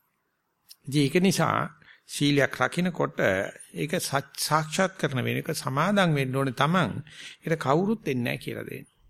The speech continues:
ඒකෙම අනිත් පැත්තකුත් තියෙනවා. යම් කිසි කෙනෙක් හිතුවොත් "මම සිල් රකින්න, අනික් කට්ටිය සිල් රකින්නේ, මේ මිනිස්සු තිරිසන් වගේ, මේ මිනිස්සු මේ පහත් කුලේ වගේ, මම විතරයි උසස්" කියලා,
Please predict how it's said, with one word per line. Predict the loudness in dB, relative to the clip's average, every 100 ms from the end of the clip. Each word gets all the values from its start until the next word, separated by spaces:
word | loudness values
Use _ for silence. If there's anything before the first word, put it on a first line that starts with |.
| _ _ _ _ -20 _ _ _ _ _ _ _ _ _ _ _ -2
ඒකෙම | 2 4 6
අනිත් | 6 6 4
පැත්තකුත් | 0 2 2 2 0
තියෙනවා. | -2 0 0 2
යම් | 2 2
කිසි | 0 0 0
කෙනෙක් | 0 0 0
හිතුවොත් | -4 -2 -4 -2
"මම | 0 2 2
සිල් | 2 0
රකින්න, | 2 0 0
අනික් | -2 -2 0
කට්ටිය | -2 0 -2
සිල් | 0
රකින්නේ, | -2 -2 -2 0
මේ | 0
මිනිස්සු | -2 -4
තිරිසන් | -2 -2 -2 -2 -2
වගේ, | -2 2
මේ | 2
මිනිස්සු | 0 -2 -4 -4
මේ | -4
පහත් | -4 -2 -2 -2
කුලේ | -2 2 4
වගේ, | 2 0 -2 -4 -16 -16 -8
මම | 2 6 6
විතරයි | 6 6 6
උසස්" | 4 2 0
කියලා, | 2 2 2